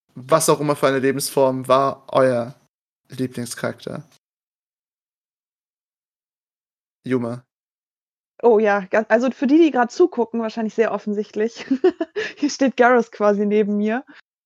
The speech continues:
Speaker 1: Nee, da ist kein
Speaker 2: Ähm,
Speaker 1: großer Garrus-Kopf neben dir.
Speaker 2: Äh, nein, gar nicht. Ähm, also, ich bin halt ein ri-, riesen Garrus-Fan. Ich glaub, das sind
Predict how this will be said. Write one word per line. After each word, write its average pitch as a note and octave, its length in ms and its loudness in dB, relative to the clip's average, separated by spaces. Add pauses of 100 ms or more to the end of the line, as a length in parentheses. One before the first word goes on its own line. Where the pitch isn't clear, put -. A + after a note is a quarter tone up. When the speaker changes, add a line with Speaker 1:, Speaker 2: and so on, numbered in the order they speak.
Speaker 1:
Nee, B2+ 220 0
da B2+ 120 4
ist - 140 2
kein A2+ 140 0
Speaker 2:
Ähm, - 60 -2
Speaker 1:
großer C3+ 280 2
Garrus-Kopf B2 640 -2
neben A#2 240 -8
dir. A#2 260 -12 (760)
Speaker 2:
Äh, G#3 80 -6
nein, G#3 260 -6
gar G3+ 200 -6
nicht. G3+ 260 -10 (400)
Ähm, A3+ 440 4
also, A#3+ 380 4 (100)
ich - 200 -8
bin A#3+ 140 4
halt A#3 120 2
ein G#3 80 0
ri-, G#3+ 260 -2
riesen A3+ 440 2
Garrus-Fan. G3+ 640 0
Ich G3 100 -10
glaub, G3 160 -8
das G#3 160 -6
sind A3 200 0